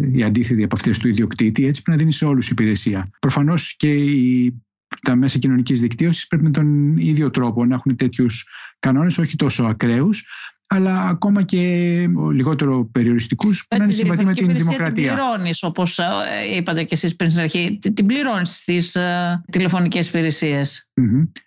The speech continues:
Speaker 1: Στα
Speaker 2: Ενώ
Speaker 1: μέσα
Speaker 2: οι
Speaker 1: κοινωνικής
Speaker 2: πλατφόρμες αυτές είναι ιδιωτικές, όπως επίσης επισημάνατε πριν. Νομίζω ότι αυτό είναι κάτι που δεν έχει αντιληφθεί πολλοί κόσμος και είναι και με έναν τρόπο παγίδα αυτό, ότι οι πλατφόρμες αυτές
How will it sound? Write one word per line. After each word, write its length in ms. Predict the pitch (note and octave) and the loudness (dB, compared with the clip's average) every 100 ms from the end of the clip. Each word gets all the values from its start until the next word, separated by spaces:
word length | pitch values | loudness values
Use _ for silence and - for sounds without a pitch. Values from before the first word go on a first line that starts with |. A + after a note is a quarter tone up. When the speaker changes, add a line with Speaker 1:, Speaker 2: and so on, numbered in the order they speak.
| _ | _
Speaker 1:
Στα 300 | - - C#3 | -14 -4 0
Speaker 2:
Ενώ 140 | F#3 G3+ | 2 2
Speaker 1:
μέσα 140 | A#3 | 0
Speaker 2:
οι 40 | |
Speaker 1:
κοινωνικής 260 | A#3 E3 D#3+ | 0 0 -2
Speaker 2:
πλατφόρμες 680 | G#3 G3+ G3+ B3 B3+ A3+ G#3 | -2 -2 -2 -2 0 0 -2
αυτές 340 | G3 C4+ C#4 | -2 -4 -2
είναι 140 | D#4 | -2
ιδιωτικές, 680 | D4+ C#4+ D4 C#4+ B3 G3 F3 | 0 -2 -2 -2 -2 -2 -2
όπως 360 | F#3 F3+ F3 - _ - | -2 -2 -4 -6 _ -4
επίσης 480 | E3+ F3 F#3 - | -2 0 -2 -2
επισημάνατε 640 | D#3+ E3+ - E3 D#3+ D3+ D3+ | -4 -2 0 0 0 -2 -4
πριν. 220 | - D#3+ - - - | -2 -4 -4 -12 -2
Νομίζω 240 | A3 C4 | 0 0
ότι 140 | D4+ C#4+ | -2 -4
αυτό 240 | - E4+ | -4 -2
είναι 120 | D4+ A3+ | -2 -2
κάτι 240 | F#3+ G#3 | -4 -4
που 100 | E3 | -2
δεν 160 | D#3+ D#3 | -2 -2
έχει 160 | D#3+ | -2
αντιληφθεί 380 | D3+ D#3 D3 D#3+ | -2 -2 -2 -4
πολλοί 300 | C#3+ D#3 D3 | -2 -2 -2
κόσμος 440 | D#3 C#3+ D#3 A#3 | -2 -2 0 -2
και 320 | - C#4 A3+ - | -2 -6 -6 -6
είναι 240 | D4+ D#4 | -2 -2
και 220 | A3 A3 F#3 | -2 -2 -2
με 140 | F#3+ | -2
έναν 180 | F3+ D#3+ | -2 -2
τρόπο 280 | E3+ D#3 D#3+ | -2 -2 -2
παγίδα 540 | E3+ D#3+ E3 D#3+ D3+ | -2 -2 -2 -2 -2
αυτό, 360 | D3+ - F3 A3+ - _ | -4 -4 -4 -4 -10 _
ότι 200 | - G#3 | -4 -2
οι 40 | G#3+ | 0
πλατφόρμες 640 | G#3 F3+ - B3+ C#4 B3 | 0 -2 -2 -2 0 -2
αυτές 580 | F#3 E3+ D#3 E3 A#3 | -4 -4 -4 -2 -4